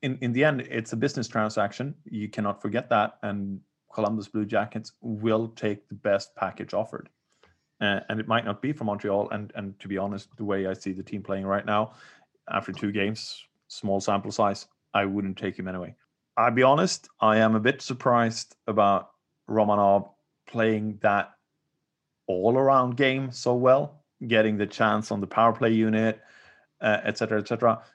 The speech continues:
But I'm not surprised about, uh, surprised about his hockey I Q, his play overall, uh,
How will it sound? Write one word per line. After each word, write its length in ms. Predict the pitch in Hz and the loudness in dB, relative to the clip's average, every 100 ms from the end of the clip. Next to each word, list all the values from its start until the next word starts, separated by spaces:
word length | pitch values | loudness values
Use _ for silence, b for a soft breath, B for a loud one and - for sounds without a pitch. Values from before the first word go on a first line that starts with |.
| B _ - | B _ 4
But 160 | 120 120 | 6 6
I'm 100 | 117 | 6
not 200 | 113 113 | 4 2
surprised 440 | 113 113 101 - | -2 0 0 -2
about, 320 | 113 101 98 | 4 6 6
uh, 40 | 110 | 0
surprised 460 | 113 117 104 104 | -2 2 2 0
about 300 | 113 104 95 | 2 2 2
his 200 | - 95 | -2 -10
hockey 420 | - - 131 135 | -8 2 2 4
I 120 | 120 113 | 4 4
Q, 520 | - 113 110 110 110 B B _ | 2 2 4 4 0 B B _
his 520 | - 110 104 - - - b b b _ _ _ | -8 -4 -4 -6 -12 -16 b b b _ _ _
play 420 | - 123 117 120 | 2 4 6 6
overall, 920 | 117 113 110 110 107 107 107 110 120 _ - | 4 4 4 4 6 6 6 4 0 _ -6
uh, 380 | 123 113 107 107 | 2 4 4 2